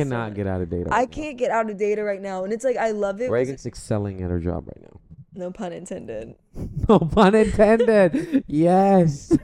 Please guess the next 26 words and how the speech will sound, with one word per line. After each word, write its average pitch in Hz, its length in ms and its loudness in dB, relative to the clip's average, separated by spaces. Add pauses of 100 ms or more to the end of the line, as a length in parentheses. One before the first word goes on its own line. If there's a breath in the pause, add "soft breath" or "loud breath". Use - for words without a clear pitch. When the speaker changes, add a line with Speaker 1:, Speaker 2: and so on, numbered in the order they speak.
(140)
Speaker 2:
Um, 202 800 4 (300)
Speaker 1:
<laughs> - 1200 -10
Speaker 2:
but 190 800 2 (120)
Speaker 1:
Oh, 151 240 -6
that 120 160 2
was 117 100 0
Speaker 2:
it's 220 100 2
like 240 100 4
Speaker 1:
good. 226 60 -4
Speaker 2:
when 240 80 -2
I 226 100 -2
walk, 196 480 0
like, 233 360 -6
it 247 100 -2
just, 233 200 -10
like, 277 260 -10 (1080)
it's 247 160 0
having 277 300 -2
music 220 300 -6
in, 233 260 -6
looking, 226 520 -4
and 208 160 -8
it's 208 120 -8
like, 220 160 -6
it 220 100 -4
just 240 200 -12